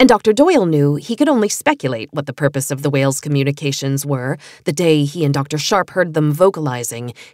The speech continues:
in the human frequency range. Maybe it was an imitation, maybe it was not. The purpose of vocalizations, though,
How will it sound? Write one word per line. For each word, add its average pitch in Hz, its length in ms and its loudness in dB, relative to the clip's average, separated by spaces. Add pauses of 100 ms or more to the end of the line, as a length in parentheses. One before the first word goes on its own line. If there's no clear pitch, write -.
in 202 100 4
the 160 80 2
human 156 380 0
frequency 135 640 -4
range. 104 440 -12 (220)
Maybe 320 300 4
it - 80 0
was 208 120 0
an 202 120 2
imitation, 147 720 -2
maybe 156 320 0
it 139 60 -2
was 147 180 -6
not. 143 380 -4 (600)
The 220 140 0
purpose - 420 -6
of 233 120 -2
vocalizations, 214 920 0
though, 135 280 -4